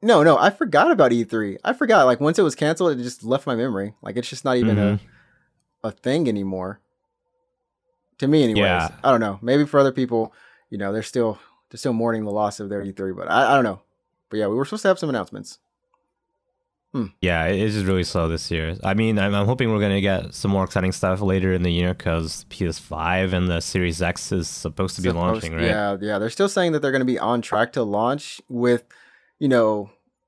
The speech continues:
Speaker 1: covid and everything like that going on. Uh, yeah, they're doubling down. They're still saying this year, end of this year.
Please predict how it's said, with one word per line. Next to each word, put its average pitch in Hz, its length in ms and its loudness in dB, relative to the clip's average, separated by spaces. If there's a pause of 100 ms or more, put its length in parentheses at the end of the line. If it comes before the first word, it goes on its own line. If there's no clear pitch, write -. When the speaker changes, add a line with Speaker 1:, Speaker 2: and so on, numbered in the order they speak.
(120)
Speaker 1:
covid 123 400 0
and 104 260 -4
everything 120 400 -2
like 113 200 -4
that 113 260 0
going 110 260 -4
on. 107 200 -4
Uh, 110 320 -2 (220)
yeah, 143 200 6
they're 180 140 4
doubling 175 280 4
down. 180 180 4
They're 175 100 -2
still 185 160 -2
saying 190 240 -4
this 156 160 -4
year, 165 280 0
end 131 140 -6
of 135 40 -6
this 139 140 -4
year. 131 280 -4